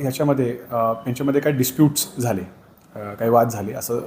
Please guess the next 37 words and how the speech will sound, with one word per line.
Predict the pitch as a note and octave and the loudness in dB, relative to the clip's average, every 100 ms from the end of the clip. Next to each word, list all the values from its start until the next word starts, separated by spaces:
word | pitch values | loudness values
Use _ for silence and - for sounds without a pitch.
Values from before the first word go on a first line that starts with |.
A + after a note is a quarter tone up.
| - - - | -10 -10 -4
ते | A#2 | -2
एकंदरीत | A#2+ B2 B2 B2+ | 0 2 4 2
जे | - B2 A#2 | -2 0 2
आतापर्यंत | A2 A#2+ A#2 A#2+ | 2 0 -4 -2
आम्ही | A#2 A#2 | -4 -2
तपास | A2+ A2+ - | -4 -4 -4
केला | B2 | -6
त्याच्यामध्ये | A2+ A2 A2+ A2 | -6 -6 -6 -6
दिसतंय. | A2 - G2+ F#2+ - - - - - - - - - - | -6 -6 -8 -10 -16 -20 -18 -20 -20 -20 -20 -20 -18 2
आणि, | C3+ C#3+ D#3+ E3 - - | 6 6 6 2 -2 2
अ, | C#3 C3 B2+ B2+ B2+ - | 4 6 6 4 0 -4
त्याच्यामध्ये, | C3+ E3 D#3+ D#3+ E3 E3 D#3+ - - | -2 0 0 0 -2 -2 -4 -10 -2
अ, | |
ह्या | C3 B2+ B2+ | 2 2 2
डिस्प्यूट्स | C3 B2+ - D3 C#3+ | 2 0 2 2 2
आणि | C#3 | 2
या | C3+ | 0
सगळ्या | C3+ C3+ | 0 0
गोष्टींमुळे, | B2+ B2+ C3+ C3+ A2+ - A#2 | 0 2 4 4 4 -2 -4
अ, | A2 | -4
ती, | - C3 | -2 0
अ, | C3 - A#2 G#2+ G#2+ A2+ | -2 -4 -12 -10 -10 -8
मुलगी | A#2+ C3 | -2 0
फार | C#3 C3 C3 | 4 4 4
तणावात | B2 B2 A#2+ | 4 4 2
होती | - - - - - - - - - - | -6 -18 -20 -20 -20 -20 -20 -20 -20 -8
आणि | A2+ B2 B2 | 0 0 2
त्या | C3 C3 C3 B2+ B2+ - C3+ | 4 6 6 4 0 -2 4
तणावाखाली, | C3+ D3 D3 A#2+ G2 - - - - - | 8 8 6 0 -2 -14 -20 -20 -20 -10
अ, | B2 | -4
मग | B2+ | -2
तिने | B2+ B2+ B2 A#2+ A#2 | -2 -2 0 -2 0
हा | A2+ A2+ | 2 2
गंभीर | A#2 B2 A#2 A#2+ | 2 2 2 2
पाऊल | A#2+ A#2 | 2 0
उचललेला | A2 A#2+ A2+ G#2+ | 2 2 2 -2
आहे. | G#2 | -6